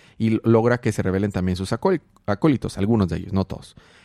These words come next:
Esto provoca que otros también abran los ojos y se unan a pelear, eh, a favor de Batman, ¿no? Entonces están peleando ahí, pelea, pelea, pelea. Después de llegar con Joshua y hacerle ver que todo está en sus manos para poder vencer,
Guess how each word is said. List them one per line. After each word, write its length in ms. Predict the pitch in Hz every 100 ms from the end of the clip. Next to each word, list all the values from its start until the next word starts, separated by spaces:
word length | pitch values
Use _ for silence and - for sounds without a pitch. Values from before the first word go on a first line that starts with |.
| _
Esto 220 | - -
provoca 360 | 147 139 135 147
que 140 | -
otros 240 | 127 120 127
también 240 | 98 98
abran 200 | 101 123
los 140 | 151 151
ojos 300 | 147 151 -
y 100 | 131
se 180 | 104 95
unan 320 | 98 104 101 _
a 120 | 95
pelear, 280 | - 90 87 _ _ _ -
eh, 280 | 95 90 85
a 20 |
favor 300 | - 85 85
de 60 | 85
Batman, 280 | 82 87
¿no? 140 | 110 180 - - -
Entonces 240 | - 95 95
están 180 | 92 90
peleando 300 | 92 87 87
ahí, 120 | 87
pelea, 260 | 92 98
pelea, 220 | 104 95 87
pelea. 260 | 90 90 - - -
Después 320 | 113 - 156
de 100 | 151
llegar 300 | 151 139 131
con 180 | 151 139
Joshua 340 | 160 160 120 117
y 100 | 95
hacerle 380 | - 117 123
ver 220 | 117 117 -
que 120 | 95
todo 360 | _ 170 170
está 220 | 156 - 147
en 60 |
sus 140 | 135 120
manos 280 | 104 110
para 240 | - 98 87
poder 400 | - 92 110 117
vencer, 460 | 180 98 - 104